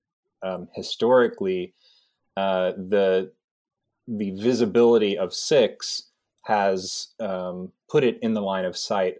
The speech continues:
of the Indian state in the past. And I'm thinking of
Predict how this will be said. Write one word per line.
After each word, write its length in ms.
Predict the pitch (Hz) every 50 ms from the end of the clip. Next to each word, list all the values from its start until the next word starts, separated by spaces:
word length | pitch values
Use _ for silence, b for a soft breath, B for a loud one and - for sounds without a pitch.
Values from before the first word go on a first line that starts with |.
| _
of 320 | 113 104 98 92 87 95 98
the 120 | 104 98
Indian 300 | 95 95 95 92 90 90
state 320 | 92 - - 113 98 95
in 100 | - 92
the 60 | 92 -
past. 500 | - - 135 127 120 110 92 - - -
And 80 | 95
I'm 160 | 90 90 90
thinking 440 | - - - - - - 98 92 95
of 240 | 90 90 90 87 -